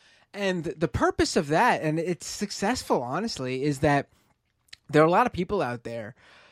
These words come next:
um, who just follow people who like their tweets. Um, you know, probably not, you know, if, if you're a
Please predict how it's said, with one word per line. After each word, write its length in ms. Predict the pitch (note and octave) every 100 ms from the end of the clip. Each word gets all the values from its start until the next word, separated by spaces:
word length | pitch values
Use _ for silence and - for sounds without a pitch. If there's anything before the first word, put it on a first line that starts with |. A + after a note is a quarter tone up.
| _ _
um, 520 | - D3+ C#3+ C#3 C3+ C3
who 280 | A#2+ D3+
just 240 | C#3+ F3 -
follow 360 | C3+ B2 F#3+
people 340 | D#3+ C#3 B2+ A#2+
who 120 | B2+
like 240 | B2+ C3+
their 140 | - G#2+
tweets. 580 | - D3+ - - - - _ _ _ _ _
Um, 800 | C#3 C#3+ C#3 C#3 C3+ C3+ C3 B2 - -
you 60 |
know, 180 | D#3+ A2+ - B2+
probably 320 | - A3+ B3+
not, 200 | G#3+ E3 _ _ _ _ _ _ _
you 100 | F3
know, 180 | D3+ B2
if, 160 | F#3 E3
if 160 | A3
you're 120 | G#3
a 80 | F3+